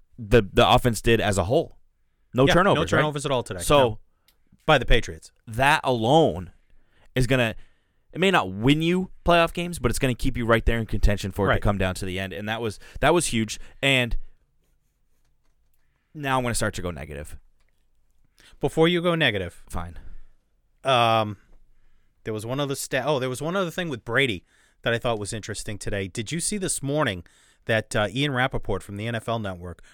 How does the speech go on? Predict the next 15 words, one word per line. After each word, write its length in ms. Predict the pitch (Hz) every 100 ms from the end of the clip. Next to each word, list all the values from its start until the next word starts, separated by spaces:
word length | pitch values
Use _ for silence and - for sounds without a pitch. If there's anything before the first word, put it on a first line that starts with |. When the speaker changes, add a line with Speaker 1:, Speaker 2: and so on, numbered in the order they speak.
| _ _
Speaker 2:
was 180 | 117 98
reporting 440 | 101 - 139 143
that 140 | 127 104
he's 240 | 135 143
been 160 | 131 98
dealing 340 | 120 123 131
with 140 | 113 98
an 80 |
M 120 | 104 110
C 180 | 113
L 120 | 107 117
strain 380 | - 135 147 - _ _ _ _ _ _ _ _ _ _ _ _ _
for 120 | 135
the 60 | 127
past 520 | 143 139 - -